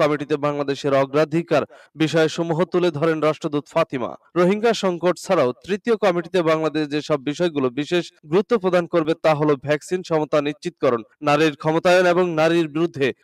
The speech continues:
সহিংসতা রোধ, শিক্ষা সহ শিশুদের সব অধিকারের সুরক্ষা, অভিবাসী কর্মীদের কল্যাণ ও অধিকারের সুরক্ষা এবং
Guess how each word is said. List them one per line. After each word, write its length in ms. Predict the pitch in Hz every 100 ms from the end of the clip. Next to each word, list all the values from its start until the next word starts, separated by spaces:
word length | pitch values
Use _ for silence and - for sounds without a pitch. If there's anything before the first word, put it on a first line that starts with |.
| -
সহিংসতা 580 | 185 175 220 190 196 190
রোধ, 200 | 165 196 208 -
শিক্ষা 280 | 180 - 165
সহ 120 | 175 160 160
শিশুদের 460 | 160 151 156 151 147 - - -
সব 180 | 165 151 - 156
অধিকারের 500 | 156 175 175 156 143
সুরক্ষা, 400 | - 156 135 139 135
অভিবাসী 440 | 139 160 175 165 196 175
কর্মীদের 380 | 156 151 151 143
কল্যাণ 320 | 151 143 143 135 - -
ও 40 | 147
অধিকারের 420 | 151 185 185 175
সুরক্ষা 360 | - 151 147 -
এবং 140 | 139